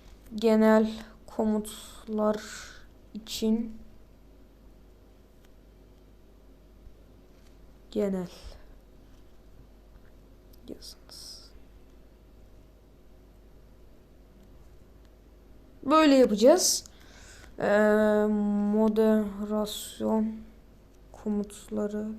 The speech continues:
genel komutları. Komutları için modu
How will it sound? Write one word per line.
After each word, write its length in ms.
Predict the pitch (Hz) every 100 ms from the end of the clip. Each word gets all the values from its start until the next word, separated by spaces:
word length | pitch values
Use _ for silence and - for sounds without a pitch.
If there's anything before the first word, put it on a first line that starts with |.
| -
genel 240 | - 214 214 214
komutları. 420 | 208 202 - 220 233 - - - - - - - - - - - - - - - - - - - - - - - - - - - - - - - - - - - - - - - - - - - - - - - -
Komutları 1500 | - 220 214 220 220 220 - - 226 220 214 208 214 226 240 - - - - - - - - - - -
için 600 | 214 - 233 226 247 254 - - - - - - - - - - - - - - - - - - - - - - - - - - - - - - - - - - - - -
modu 720 | 226 220 214 220 220 214 208